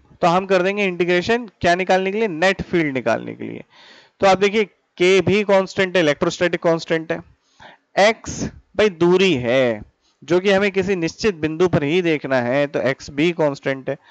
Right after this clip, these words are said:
आर भी constant है, आपका आर भी constant है, तो आर क्यूब भी बाहर निकाल लिया, बचता है डीक्यू।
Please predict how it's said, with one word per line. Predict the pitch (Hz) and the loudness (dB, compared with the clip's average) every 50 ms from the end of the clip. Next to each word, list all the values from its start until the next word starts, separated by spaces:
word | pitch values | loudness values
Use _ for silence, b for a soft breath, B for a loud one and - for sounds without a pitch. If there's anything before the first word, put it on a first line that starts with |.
| B B B B B B B - | B B B B B B B 2
आर | 175 175 185 190 196 190 185 165 | 4 4 6 6 4 4 2 -2
भी | 156 160 180 202 208 208 | -2 -4 -2 0 0 0
constant | 180 - 190 185 185 180 - - 185 180 180 170 170 | 2 2 2 2 0 -2 -4 -4 -4 -4 -2 0 0
है, | 175 175 170 185 B B B B B B - | 0 0 0 -2 B B B B B B 0
आपका | 139 147 - - 190 180 160 - - - - 147 | 0 0 0 2 2 2 2 0 -4 -2 2 4
आर | 151 160 175 180 180 180 170 _ _ 147 | 4 6 4 4 2 -2 -8 _ _ -12
भी | 143 139 - 190 214 247 240 _ _ - | -8 -4 -2 -2 -2 -4 -6 _ _ -4
constant | - 156 151 151 - - - 185 180 175 170 180 | 0 0 0 0 -2 -6 -6 -4 -4 -4 -4 -8
है, | - - - 175 _ _ _ _ _ - | -8 -10 -10 -14 _ _ _ _ _ -12
तो | - - | -6 -2
आर | 123 139 139 139 143 | 2 2 2 2 0
क्यूब | 139 - 170 170 165 156 147 | -2 -4 -2 -2 -2 -2 -2
भी | 143 170 170 | -4 -2 0
बाहर | 151 156 160 165 165 165 165 | 0 0 2 2 0 0 -2
निकाल | 165 160 156 165 160 160 | -4 -2 0 2 2 0
लिया, | 160 160 160 - - - - _ b b b b b b b b b | 0 -4 -8 -8 -10 -12 -16 _ b b b b b b b b b
बचता | 180 185 - - 226 220 | -2 -2 0 0 2 2
है | 208 220 226 208 | 4 4 2 0
डीक्यू। | 160 165 180 180 175 - 220 196 151 110 | 0 -2 -2 -2 -2 -2 0 0 0 0